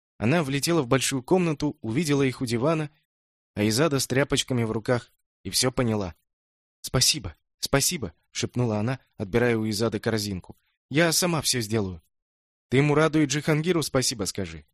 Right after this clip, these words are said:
Без них я бы ничего не смог». Роксана улыбнулась, стараясь не расплакаться. «Не знаю, как ты управляешься в одиночку», сказал Изад. «Это не трудно. Со временем привыкаешь». «Не со временем»,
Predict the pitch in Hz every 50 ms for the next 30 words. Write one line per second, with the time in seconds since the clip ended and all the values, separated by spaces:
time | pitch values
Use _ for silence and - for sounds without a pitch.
0 | _ _ - 110 117 113 135 156 147 - - 139 135 123 139 135 127 117 123 135
1 | 123 - 139 139 151 143 139 127 - - 131 143 - - - _ _ _ _ _
2 | _ _ - - 104 104 - - 185 180 170 156 147 139 113 98 127 151 160 156
3 | 143 127 - - 120 120 127 131 120 - - 113 113 113 107 - - 101 95 -
4 | - - - - - - _ _ _ _ _ _ _ _ _ _ _ - 131 139
5 | 135 143 156 147 135 - - 139 - - 139 123 - 131 139 131 131 135 127 117
6 | - - 127 120 120 113 120 117 110 107 - - - 82 - - 104 98 104 104
7 | 104 101 101 92 98 95 - _ _ _ _ _ _ _ _ _ - 175 185 208
8 | 190 190 190 185 185 190 147 104 - 85 - _ _ - - - 151 143 185 185
9 | 170 156 151 135 143 143 139 147 - - 156 139 113 - - - _ _ _ _
10 | - 113 113 104 - 123 113 107 120 131 135 123 101 87 76 73 80